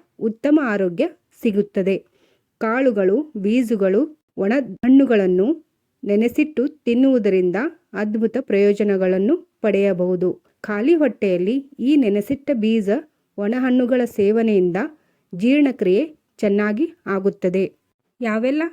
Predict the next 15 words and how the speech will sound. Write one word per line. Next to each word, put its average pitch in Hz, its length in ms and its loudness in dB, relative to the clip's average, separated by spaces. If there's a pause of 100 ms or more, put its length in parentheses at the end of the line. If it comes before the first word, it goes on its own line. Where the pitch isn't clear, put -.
ಬೀಜಗಳು, 226 680 -2
ಡ್ರೈ 208 220 0
ಫ್ರೂಟ್ಸ್ 294 360 -2 (280)
ನೆನೆಸಿಟ್ಟು 226 560 0 (220)
ತಿನ್ನಬೇಕು 226 720 0 (320)
ಎನ್ನುವುದಾದರೆ 233 920 0 (280)
ಒಣ 190 160 0 (120)
ದ್ರಾಕ್ಷಿ, 226 520 -6 (180)
ಬಾದಾಮಿ, 202 640 -2 (320)
ಕಪ್ಪು 214 360 -4
ದ್ರಾಕ್ಷಿ, 220 460 -6 (680)
ಕಪ್ಪು 208 280 -6
ಕಡಲೆ, 226 440 -2 (300)
ಹೆಸರುಕಾಳು. 220 760 -2 (680)
ಹಾಗಾದ್ರೆ 240 640 -4